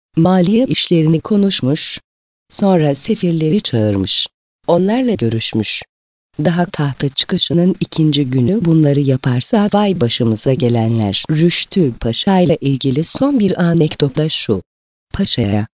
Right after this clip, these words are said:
"Efendimiz," demişler, "kaç kez sadrazam oldunuz? Neden şu işleri bir düzene koyamadınız?" Paşa da şöyle demiş, Hakkınız var. Ne deseniz doğru. Ama ben size gerçeği söyleyeyim de dinleyin.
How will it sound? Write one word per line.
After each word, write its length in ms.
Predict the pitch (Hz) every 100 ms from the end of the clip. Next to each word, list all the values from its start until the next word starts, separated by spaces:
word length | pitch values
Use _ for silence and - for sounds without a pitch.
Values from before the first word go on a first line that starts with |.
| -
"Efendimiz," 720 | 190 208 196 123 110 - - _ -
demişler, 720 | 165 175 95 - 110 107 107 - _ _ -
"kaç 300 | 262 262 -
kez 220 | 180 175
sadrazam 840 | - - 214 190 190 185 190 151
oldunuz? 640 | 143 131 120 123 117 - - - _ _ -
Neden 440 | 185 185 208 233
şu 200 | 240 - 160
işleri 460 | 139 - 165 165
bir 240 | 160 143 131
düzene 360 | 139 185 175
koyamadınız?" 880 | - 135 160 127 127 123 123 120 - -
Paşa 340 | 165 147 135 120
da 180 | 160 -
şöyle 540 | - - 208 165 120 110
demiş, 420 | 107 - - - _ _ _
Hakkınız 640 | - 185 - 170 117 110 -
var. 280 | 104 101 - _ _ _ 185
Ne 260 | 214 220
deseniz 560 | 160 - 185 156 180 -
doğru. 380 | 147 135 120 110 _ _ _ _ -
Ama 320 | 160 156 147
ben 260 | 156 180 208
size 380 | - 165 185
gerçeği 600 | 185 170 160 160 - 160 156
söyleyeyim 840 | - 147 143 135 131 123 117 147
de 220 | 185 160
dinleyin. 420 | 147 135 120 104